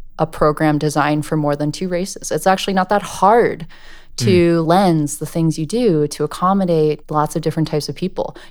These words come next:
Speaker 1: You also have the license to be wrong, so long as when you see it, you respond.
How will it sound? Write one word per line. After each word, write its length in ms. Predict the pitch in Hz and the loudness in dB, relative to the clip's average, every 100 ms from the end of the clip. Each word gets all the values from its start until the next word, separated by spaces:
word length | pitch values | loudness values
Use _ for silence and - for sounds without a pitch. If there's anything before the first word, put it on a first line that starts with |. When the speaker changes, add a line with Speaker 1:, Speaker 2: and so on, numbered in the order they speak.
| - | 0
Speaker 1:
You 120 | 196 | 4
also 220 | 220 240 | 4 4
have 80 | 240 | 2
the 60 | 226 | 4
license 440 | 202 202 214 196 | 4 2 -2 -4
to 80 | 175 | -2
be 80 | 170 | 0
wrong, 400 | 143 170 262 - | 2 2 2 -2
so 160 | - | -2
long 200 | 170 185 | 0 2
as 160 | 180 - | 0 -2
when 400 | 156 175 208 208 | 0 2 4 2
you 140 | 180 | 2
see 260 | 160 - 220 | -2 -2 -2
it, 160 | 131 - | -2 -4
you 120 | 160 | -6
respond. 680 | 160 - - 226 208 151 | -6 -8 -4 2 2 2